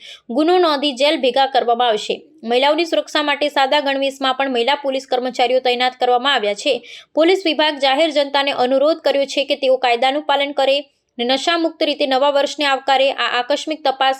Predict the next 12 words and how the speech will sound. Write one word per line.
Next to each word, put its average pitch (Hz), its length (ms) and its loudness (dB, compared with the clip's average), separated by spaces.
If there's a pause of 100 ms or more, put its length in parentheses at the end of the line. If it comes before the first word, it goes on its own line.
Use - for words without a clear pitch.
અને 254 180 -2
નાકાબંધીના 254 680 0
પગલે 262 300 0
બુટલેગર 285 560 0 (300)
અને 247 140 0
નશાખોરોમાં 262 720 0
ભારે 233 260 0
ફફડાટ 247 460 -2
જોવા 226 220 2
મળી 214 180 -2
રહ્યો 202 180 -2
છે. - 300 -12